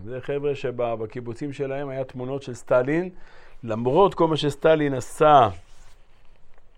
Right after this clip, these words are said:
והרבה מאוד אכזריות וכולי, הם החזיקו תמונות של סטלין. הם מבחינתם,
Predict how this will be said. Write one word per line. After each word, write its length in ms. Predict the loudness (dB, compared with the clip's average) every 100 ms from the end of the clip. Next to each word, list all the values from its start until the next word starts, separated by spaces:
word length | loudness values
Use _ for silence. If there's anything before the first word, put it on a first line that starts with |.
| -20 -10
והרבה 440 | -4 -4 -2 -2
מאוד 240 | -2 -2 -2
אכזריות 640 | -4 0 0 2 -2 -2
וכולי, 340 | -4 -2 -2 -2
הם 200 | -2 -6
החזיקו 380 | -6 -10 -8
תמונות 380 | -10 -6 -6 -6
של 100 | -8
סטלין. 520 | -10 0 0 0 -8
הם 160 | -12 -12
מבחינתם, 640 | -10 -8 -8 -4 -2 -2